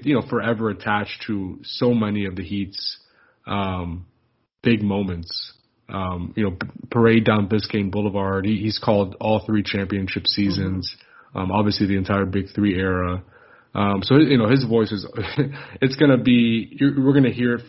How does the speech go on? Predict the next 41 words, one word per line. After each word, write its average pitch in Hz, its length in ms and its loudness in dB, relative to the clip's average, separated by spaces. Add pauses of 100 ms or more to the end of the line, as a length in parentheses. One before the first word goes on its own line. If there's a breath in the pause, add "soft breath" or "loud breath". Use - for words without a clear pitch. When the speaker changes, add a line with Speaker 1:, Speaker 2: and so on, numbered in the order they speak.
(220)
Speaker 1:
you 120 100 -8
know, 107 100 -4
forever 98 560 -6 (220)
when 104 120 -4
it 101 100 -4
comes 104 180 -4
to, 101 80 -4
like, 90 80 -8
Heat 107 160 -2
highlights 92 520 -4
and 92 100 -6
just 92 200 -8
important 98 340 -4
moments, 92 540 -4 (400 soft breath)
uh, 92 280 0
in 92 120 -4
franchise 92 500 -4
history. 87 540 -6 (440 soft breath)
And, 98 500 0
you 151 100 6
know, 127 60 6
he 135 80 8
was 139 180 6
just, - 340 0 (580)
he, - 220 -20 (320)
I, 131 140 -4 (320)
the 139 100 -6
thing 185 140 4
that 202 80 6
made, 143 380 2
the, 127 60 -6
th-, 160 180 -2
the - 100 -20
thing 170 160 -2
that 165 80 4
set 139 220 2
Mike 120 260 0
Inglis 117 240 -2
apart 104 500 -6
to 110 80 -4
me, 101 380 -4